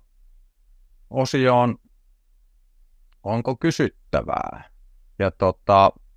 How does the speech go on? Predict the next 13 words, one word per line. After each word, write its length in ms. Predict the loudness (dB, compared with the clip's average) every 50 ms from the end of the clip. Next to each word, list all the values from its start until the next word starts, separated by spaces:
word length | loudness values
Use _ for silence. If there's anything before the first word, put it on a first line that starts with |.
| _ -18 -10 -4
me 140 | -2 2
laitettiin 440 | 4 4 4 4 2 0 -2 -4 -2
tähän 260 | 0 2 2 2 2
muutamat 520 | 0 -2 -4 -4 -2 -2 0 0 -2 0 0
peruskysymykset, 840 | 0 0 0 0 -2 -6 -8 -6 -4 -2 -2 -4 -4 -6 -10 -18 -18 _ _ _ _ -8
jotka 320 | -8 -8 -6 -4 -2 0 0
arvasimme, 420 | 2 0 0 0 0 0 0 0
että 160 | -2 -2 -6
tulee, 400 | -8 -6 -2 0 2 2 2 2
ja 100 | 0 -2
ensimmäinen 420 | -4 -4 -4 -4 -6 -6 -6 -8 -6
tulikin 440 | -4 -2 -2 -2 -2 -2 -2 -2
jo. 260 | 0 0 0 -2 -2